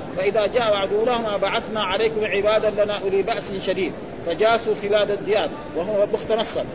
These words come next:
جاء هناك وعذبهم وأهلكهم وخرب بيت المقدس وفعل، ثم بعد ذلك كذلك رد عليه. هذا هو التفسير له. ولكن سمعنا بعض ال-، الناس الجدد، آه، المثقفين ثقافة حديثة يقول: "هذا يمكن يكون"،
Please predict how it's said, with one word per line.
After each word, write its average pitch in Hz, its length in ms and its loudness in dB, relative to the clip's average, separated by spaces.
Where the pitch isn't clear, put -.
جاء 214 180 2
هناك 214 280 0
وعذبهم 196 640 -4
وأهلكهم 185 520 -2
وخرب 202 400 0
بيت 202 160 -2
المقدس 175 480 -4
وفعل، 165 280 -4
ثم 277 100 0
بعد 233 280 -2
ذلك 214 460 0
كذلك 202 380 0
رد 180 240 -2
عليه. 185 500 -4
هذا 214 200 0
هو 226 40 2
التفسير 202 440 -2
له. 143 120 -2
ولكن 240 360 0
سمعنا 202 400 -2
بعض 190 240 -2
ال-، 170 280 -2
الناس 202 320 -4
الجدد، 185 420 0
آه، 175 140 0
المثقفين 185 580 -2
ثقافة 190 400 -2
حديثة 233 360 -2
يقول: 226 260 0
"هذا 220 240 2
يمكن 240 380 -2
يكون"، 208 320 -4